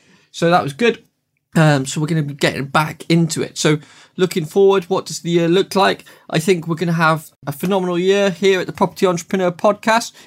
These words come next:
Um, I've got some cool and different things lined up for the year. So, um, hopefully we're gonna see some new stuff over the next few months, and we're gonna be going and doing some different things. So hopefully that you, you'll, you'll enjoy everything that we've got in store for you in the coming year.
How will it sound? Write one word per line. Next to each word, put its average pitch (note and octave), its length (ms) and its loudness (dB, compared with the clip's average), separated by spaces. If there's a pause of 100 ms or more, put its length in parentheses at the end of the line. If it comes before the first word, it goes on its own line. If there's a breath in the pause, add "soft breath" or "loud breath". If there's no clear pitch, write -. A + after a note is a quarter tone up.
Um, D3+ 140 -2
I've D#3 140 0
got F3 180 -2
some D3+ 260 -2 (360 soft breath)
cool G#3 260 2
and E3+ 100 2
different F#3+ 320 -2
things F#3+ 280 0
lined F#3+ 260 2
up - 160 -6
for F#3 100 -4
the F3 120 0
year. G3 240 4
So, E3+ 260 0 (300 loud breath)
um, D3+ 220 2
hopefully E3+ 420 0
we're D#3 160 0
gonna D#3 220 0
see D#3+ 280 0
some D3+ 380 -2 (260 soft breath)
new F3 260 2
stuff G3+ 520 -2
over E3+ 180 2
the E3 80 -2
next - 260 -2
few F3+ 160 0
months, F#3 420 0 (280 loud breath)
and D3 180 -2
we're D3 80 0
gonna C#3+ 160 0
be C#3 80 -4
going C#3 400 2 (240 loud breath)
and C3 140 -4
doing C#3 240 2
some C3 180 -4
different C3 360 -4
things. C3+ 340 -2
So C3+ 220 -2 (340 loud breath)
hopefully C3 480 0
that C#3 140 -4
you, C3 200 -6
you'll, C3 420 0
you'll C#3 220 0
enjoy B2+ 480 0
everything C3 420 -4
that B2 80 -4
we've C3 220 -2
got C3 300 0
in B2 140 -4
store C3+ 340 2
for C3 140 -10
you C3+ 260 -2
in C3 220 0
the C3 100 -4
coming B2+ 520 -2
year. B2+ 440 0